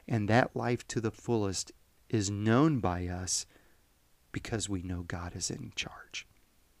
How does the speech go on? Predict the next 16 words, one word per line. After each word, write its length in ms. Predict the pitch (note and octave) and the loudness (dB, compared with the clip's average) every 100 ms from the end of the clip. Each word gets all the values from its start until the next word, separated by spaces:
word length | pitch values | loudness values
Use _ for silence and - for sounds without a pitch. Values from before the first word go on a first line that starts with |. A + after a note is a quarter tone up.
| _ _ - | _ _ 2
Heavenly 280 | B2+ B2+ B2 | 6 6 6
Father, 380 | - A2+ A2+ A2+ | 6 6 6 2
thank 340 | - A2+ - | 2 -2 -2
you 60 | G#2+ | -8
for 180 | - | -6
this 240 | G#2 G2+ - | -6 -6 -4
day 260 | A2 G2+ | -2 -2
and 160 | G2 F#2+ | -2 -4
this 220 | F#2 - | -4 -4
word, 420 | G2+ F#2+ F2+ F2+ G2+ - - - - | -2 -4 -4 -6 -10 -18 -20 -20 -18
from 240 | - G2 F#2 | -8 -6 -2
Job. 400 | F#2 F#2+ F#2 F2+ - - _ - _ - | -2 0 -2 -4 -12 -20 _ -20 _ 0
God, 200 | G#2+ G#2+ | 4 4
as 160 | G#2 | 2
we 80 | G#2+ | -2
continue 680 | - A2 G2 A#2 G#2+ G#2+ G2+ | -2 -2 -2 -2 0 0 -2